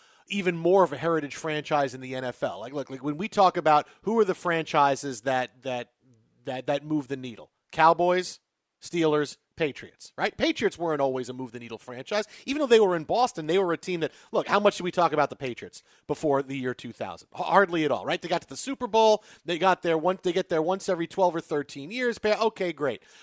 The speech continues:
But now the Patriots with Bill Belichick are that team, just like the Dallas Cowboys,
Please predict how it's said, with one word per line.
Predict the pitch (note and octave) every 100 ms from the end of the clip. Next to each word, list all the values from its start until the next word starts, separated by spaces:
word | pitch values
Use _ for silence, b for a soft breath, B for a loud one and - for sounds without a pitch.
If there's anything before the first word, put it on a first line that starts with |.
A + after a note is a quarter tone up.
| b b
But | E3 D#3 -
now | D#3 G#3 A#3 F3 E3 E3 D3
the |
Patriots | D3+ F#3 G3 D3+ D3+ -
with | C#3+ D#3+
Bill | E3 D#3
Belichick | D3 C3 B2+ D3+ -
are | C#3+ C#3+ C#3
that | A#2+ B2 B2+
team, | - A3+ D3+ F3 b b b
just | - E3 -
like | D3 E3
the | D#3+
Dallas | C#3+ D#3 D3 C#3
Cowboys, | D#3 C3+ C3 C3+ B2+